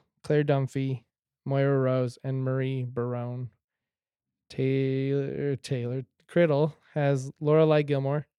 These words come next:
Princess Leia, Sarah Connor, Lucille Bluth, and I have Marge Simpson, Beverly Goldberg, Kitty Foreman, Jason's mom, who just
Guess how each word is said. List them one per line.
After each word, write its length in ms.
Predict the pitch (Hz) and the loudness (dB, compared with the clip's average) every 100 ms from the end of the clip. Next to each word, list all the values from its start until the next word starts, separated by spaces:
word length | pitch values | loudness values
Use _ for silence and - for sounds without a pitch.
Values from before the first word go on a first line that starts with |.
| _ | _
Princess 340 | 156 139 143 | -6 -4 -4
Leia, 440 | 143 139 135 135 160 _ _ _ | -4 -2 -2 -4 -6 _ _ _
Sarah 260 | - 151 | 2 2
Connor, 560 | 139 - 214 196 147 156 _ | 2 -2 -2 0 0 -4 _
Lucille 320 | 143 - 131 | -8 -4 -6
Bluth, 360 | 120 165 196 196 - - _ | 0 4 4 2 -6 -20 _
and 80 | - | -8
I 40 | 123 | -6
have 100 | 127 | -4
Marge 280 | 131 131 123 | -4 -4 -4
Simpson, 420 | 196 180 190 185 _ _ _ _ | -4 -2 -4 -8 _ _ _ _
Beverly 340 | - 131 127 123 | -2 -2 -2 0
Goldberg, 560 | 143 170 160 165 151 - _ | 4 6 8 6 4 -8 _
Kitty 220 | - 196 | 0 0
Foreman, 440 | 170 156 151 156 147 _ _ _ _ _ | 2 0 0 -2 -4 _ _ _ _ _
Jason's 360 | 139 135 135 123 | 0 0 -2 -6
mom, 300 | 120 110 110 | -4 -6 -8
who 100 | 139 | -6
just 240 | 127 135 | -2 -2